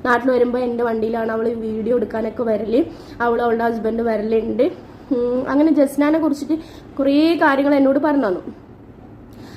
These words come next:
അപ്പോൾ ജസ്ന, ആ, എന്നിട്ട് പറഞ്ഞു, "ജസ്ന, ആ, എന്താണ് ഇതേപോലെ എന്നെ പറ്റിച്ചു, അങ്ങനെ അവളായിട്ട് വഴക്കായി, അങ്ങനത്തെ പ്രശ്നങ്ങളൊക്കെ ആയിട്ട്, ആ, ഞങ്ങൾ പിരിഞ്ഞു" എന്നൊക്കെ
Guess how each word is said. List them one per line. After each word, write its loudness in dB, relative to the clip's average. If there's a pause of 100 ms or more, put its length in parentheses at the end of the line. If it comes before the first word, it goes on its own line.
(120)
അപ്പോൾ 2
ജസ്ന, 4
ആ, 0
എന്നിട്ട് 4
പറഞ്ഞു, 2
"ജസ്ന, 2
ആ, -2
എന്താണ് -4
ഇതേപോലെ -2
എന്നെ -2
പറ്റിച്ചു, -2 (140)
അങ്ങനെ -2
അവളായിട്ട് 0
വഴക്കായി, 0
അങ്ങനത്തെ -2
പ്രശ്നങ്ങളൊക്കെ -6
ആയിട്ട്, -2 (380)
ആ, 0
ഞങ്ങൾ 0
പിരിഞ്ഞു" 0
എന്നൊക്കെ 2